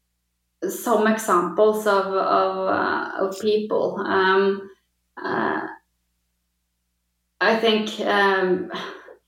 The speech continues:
Nina Jensen is a, is a good one. She's a Norwegian, uh, bio-, bio-, marine biologist. She's head of rev, which, uh, is a big, uh, research vessel and a big project in, in Norway or globally, really, with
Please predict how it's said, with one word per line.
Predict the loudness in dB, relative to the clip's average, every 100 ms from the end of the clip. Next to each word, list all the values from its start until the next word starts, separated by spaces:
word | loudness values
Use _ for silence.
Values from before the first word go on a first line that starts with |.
| _ _ _
Nina | 2 4 6 4 4
Jensen | 4 2 -2 2 4
is | 4 0
a, | -4 -2
is | -2 -2
a |
good | 2 0 2
one. | 0 2 2
She's | 2 2
a | 2
Norwegian, | 4 4 2 0 -2 -2 0 -2
uh, | -2 -4 -4 -8 -12 0
bio-, | 4 4 4
bio-, | 2 2 2
marine | 2 2 4 2
biologist. | 2 2 2 0 2 2 2 -6 0
She's | 0 0
head | -2 -2 2
of | 2 2 0
rev, | 4 4 2
which, | 0 -2 -2
uh, | -2 -2 -4 -10 _
is | -4 -2
a | -2
big, | 2 2 0 -4 -8
uh, | -8 0
research | 2 2 0 -2 -4 -8
vessel | -8 -2 0
and | 4
a |
big | 4 4
project | -4 -4 -2 -2 -2 -2
in, | 0 2
in | 2
Norway | 4 4 4 2 2 4 4 0
or | -2 2 2 2
globally, | 4 6 4 2 0 0
really, | 2 4 4
with | 4 4 2 -2